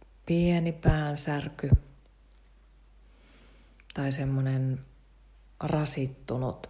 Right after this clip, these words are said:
päänsärky. Huomaa ihan selkeästi, että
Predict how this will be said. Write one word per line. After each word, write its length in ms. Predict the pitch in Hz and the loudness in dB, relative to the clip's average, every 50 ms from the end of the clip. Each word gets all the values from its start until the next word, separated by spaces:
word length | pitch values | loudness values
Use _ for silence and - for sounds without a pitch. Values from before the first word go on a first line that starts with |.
| - - | -6 -4
päänsärky. 920 | 143 135 135 131 127 123 131 - - 160 156 156 151 - - - 151 147 - - - - - | -2 0 0 0 0 -2 -2 -4 -4 -2 -4 -4 -4 -6 -8 -8 -8 -4 -4 -4 -4 0 4
Huomaa 380 | 180 170 151 143 143 139 135 135 | 6 6 6 6 4 4 2 2
ihan 220 | 135 135 135 135 | 2 2 2 2
selkeästi, 680 | 131 151 143 139 131 135 - 113 104 - - - - 123 | 2 2 2 2 2 0 0 -2 -2 -2 -2 -2 -2 -4
että 360 | 123 131 - - - - - | -4 -4 -6 -6 -6 -6 -6